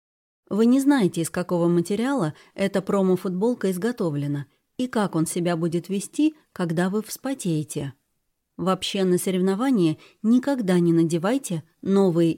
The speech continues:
экипировку и кроссовки, дабы избежать неприятностей.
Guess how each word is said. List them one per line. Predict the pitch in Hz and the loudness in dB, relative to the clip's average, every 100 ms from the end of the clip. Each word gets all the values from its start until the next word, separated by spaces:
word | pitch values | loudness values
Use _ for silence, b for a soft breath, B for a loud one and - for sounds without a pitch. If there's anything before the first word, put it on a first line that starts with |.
| 185 | -4
экипировку | 165 175 170 175 233 - 170 | -4 -4 -2 -2 -4 -8 -10
и | 196 | -10
кроссовки, | 185 254 254 - 160 - - 139 b b b | -4 -4 -2 -4 -4 -4 -8 -8 b b b
дабы | 180 160 233 240 277 - | -4 -2 0 0 -4 -4
избежать | 285 277 269 302 175 156 | -2 2 2 2 0 -2
неприятностей. | 175 170 233 196 156 165 151 - 151 147 | -4 -2 -2 -2 0 -2 -4 -10 -14 -14